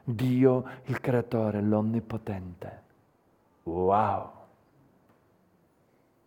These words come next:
Tu hai un rapporto con Gesù?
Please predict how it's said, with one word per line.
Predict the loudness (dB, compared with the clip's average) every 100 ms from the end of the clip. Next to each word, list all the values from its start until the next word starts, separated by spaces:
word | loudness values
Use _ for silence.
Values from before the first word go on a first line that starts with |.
| _ _ _ _ _ _ _ _ _ _ 0
Tu | 4
hai | 4 2
un | 2 2
rapporto | 0 -4 -8 -8 -10 -10
con | -8 -12
Gesù? | -12 -14 -10 -10